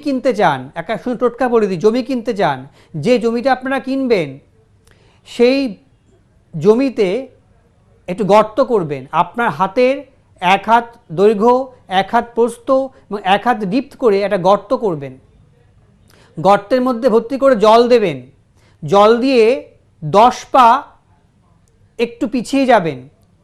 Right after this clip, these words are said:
সেখানে দু মিনিট ওয়েট করে আবার গর্তের সামনে আসবেন। যদি দেখেন যে জল একদম কমেনি, একটু হয়তো কমতেই পারে,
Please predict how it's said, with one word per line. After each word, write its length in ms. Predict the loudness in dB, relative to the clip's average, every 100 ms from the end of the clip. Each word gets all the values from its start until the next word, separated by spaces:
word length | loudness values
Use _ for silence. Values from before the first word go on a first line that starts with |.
| _ _ _
সেখানে 280 | -6 -2 -2 -2
দু 40 | -2
মিনিট 180 | 0 -2
ওয়েট 240 | 2 2 2 0
করে 160 | 0 0 -4 _ -2 2
আবার 180 | 6 6 4
গর্তের 280 | 0 -4 -6
সামনে 220 | -6 -4
আসবেন। 380 | -6 -6 -12 -14 -18 _ _ _ _ _
যদি 180 | 0 2 4
দেখেন 380 | 2 2 0 0 -6 -14 _ _
যে 60 | -6 0
জল 200 | 4 6 6
একদম 320 | 2 0 -4 0
কমেনি, 400 | 0 0 -2 -4 -8 -18 _ _ _ -8
একটু 280 | -8 -2 2
হয়তো 200 | 2 2 -2
কমতেই 320 | 0 0 -2
পারে, 260 | 0 -2